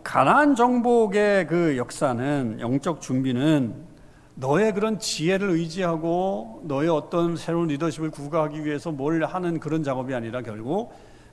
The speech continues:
말씀 묵상이 가나안 정복의 사실은 필수 조건이 되는 것이다라고 하는 것을 분명하게 선언하고 있는 그런 말씀인 거예요. 그게 여호수아 일 장에 그 등장하고 그것을 매우 중요하게 여겼다라고 하는 것이죠.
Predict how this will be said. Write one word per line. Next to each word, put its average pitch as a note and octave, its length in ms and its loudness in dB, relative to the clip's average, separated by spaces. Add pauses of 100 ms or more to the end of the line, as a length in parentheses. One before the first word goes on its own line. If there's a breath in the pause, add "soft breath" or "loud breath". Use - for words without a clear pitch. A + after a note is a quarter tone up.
말씀 - 600 -8
묵상이 G3 1000 -4
가나안 D#3 480 -2
정복의 D3 880 -4
사실은 B2 580 -10
필수 A3+ 720 -8
조건이 C3 520 -6
되는 A2 200 -12
것이다라고 G2+ 600 -12
하는 G#2 160 -12
것을 D#3+ 420 -8 (460 loud breath)
분명하게 A#3+ 640 -4
선언하고 G3 560 -8
있는 D#3 200 -8
그런 C3 160 -12
말씀인 - 400 -18 (100)
거예요. - 120 -20 (540)
그게 A3+ 460 -2 (360 loud breath)
여호수아 A#3 360 2
일 F3+ 160 -2
장에 C4+ 460 -2
그 E3 300 0
등장하고 C#3+ 880 -4
그것을 C#3+ 360 -8
매우 G#3 320 -8
중요하게 B2 680 -6
여겼다라고 G2+ 580 -10
하는 F2+ 160 -14
것이죠. - 360 -20